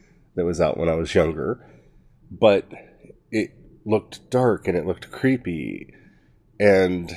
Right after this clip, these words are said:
it, it looked fun. And so it earned time. I, I watched it, I loved it, I've rewatched it. It's kind of becoming an obsession for me.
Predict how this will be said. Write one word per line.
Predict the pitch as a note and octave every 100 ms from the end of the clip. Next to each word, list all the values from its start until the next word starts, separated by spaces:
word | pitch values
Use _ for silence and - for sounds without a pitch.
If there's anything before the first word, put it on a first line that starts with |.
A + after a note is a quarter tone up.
| -
it, | - F#2 _ -
it | G#2+ - - - - - _ _
looked | A2+ A2+
fun. | - - F#2+ C#3 F2 - - - - _ -
And | A2 G#2+ G#2+ G2+ - - - -
so | - C3 A#2+ -
it | A2 A#2+ -
earned | G#2 G#2+ G#2+ G#2+ A2 - - -
time. | - - G#2 D#2+ - - - - _ _ _ _ _ _ _ _ _ _ _ _ _ -
I, | F#2+ -
I | F#2
watched | F#2+ F2 F2 - -
it, | A#2+ -
I | E2+
loved | E2+ F2 F2+ E2+ F2
it, | E2+ - - -
I've | F2+ F2
rewatched | G2 G#2+ F#2+ F2 - -
it. | F2+ - - - _ _ _ _ _ _ _ _ _ _ _ _ _ - - - -
It's | G#2 F2+ -
kind | G#2 G2
of | F2
becoming | G#2 G2 F2
an | E2+
obsession | E2+ - C3+ - F#2+
for | - -
me. | D3 G1+